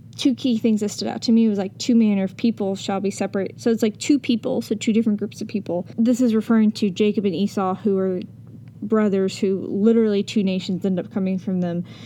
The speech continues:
This second one about, like, "I think the Lord is trying to kill me." And I think that kind of ties back to what we were talking about earlier about chance or fate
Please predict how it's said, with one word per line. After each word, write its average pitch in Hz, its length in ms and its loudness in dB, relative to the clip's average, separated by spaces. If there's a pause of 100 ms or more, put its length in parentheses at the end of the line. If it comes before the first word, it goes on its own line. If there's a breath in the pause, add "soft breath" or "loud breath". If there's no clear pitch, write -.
(220 loud breath)
This 214 380 0 (720)
second 262 460 0
one 220 100 4
about, 196 280 0
like, - 280 -2
"I 208 140 -2
think 220 240 4
the 220 80 6
Lord 202 300 4
is 190 100 -2
trying 196 300 0
to - 60 -2
kill 262 340 2
me." 214 260 4
And 208 100 2
I 220 80 6
think 247 220 6
that - 200 0
kind 226 200 6
of 208 80 4
ties 196 260 4
back - 200 0
to - 100 0
what 202 160 4
we 196 60 2
were 196 60 2
talking 190 300 0
about 180 200 0
earlier 285 400 4
about - 340 0 (560 loud breath)
chance - 720 -2
or 190 180 0
fate - 600 -2